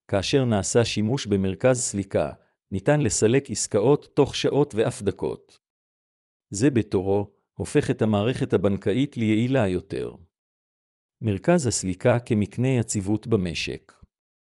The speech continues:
למרכז הסליקה הבנקאי, הנקרא בראשי תיבות מסבה,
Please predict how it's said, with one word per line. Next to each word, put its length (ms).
למרכז 580
הסליקה 480
הבנקאי, 640
הנקרא 440
בראשי 460
תיבות 440
מסבה, 480